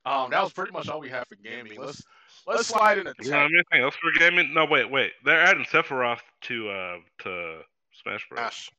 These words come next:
Speaker 3: Yep.
Speaker 1: Really?
Speaker 2: After all, all, after all the bullshit, man. After all the bullshit, man. They've been bullshitting. The, how many Fire Emblem characters we got?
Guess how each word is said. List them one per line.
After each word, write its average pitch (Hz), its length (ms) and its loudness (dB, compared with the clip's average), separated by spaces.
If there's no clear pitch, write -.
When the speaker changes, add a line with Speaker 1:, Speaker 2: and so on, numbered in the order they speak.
Speaker 3:
Yep. 101 180 -12
Speaker 1:
Really? 571 340 4
Speaker 2:
After 117 380 -4
all, 143 200 6
all, 113 320 -6
after 127 340 0
all 143 200 0
the 156 80 -4
bullshit, 117 580 -8
man. 87 280 -10
After - 260 -6
all 180 220 4
the 202 80 2
bullshit, 165 580 2
man. 98 300 -8
They've 180 100 4
been 208 220 6
bullshitting. 214 360 4
The, 165 240 6
how 170 160 2
many 214 200 2
Fire 180 240 6
Emblem 113 300 -6
characters 92 580 -10
we 87 80 -16
got? 82 220 -10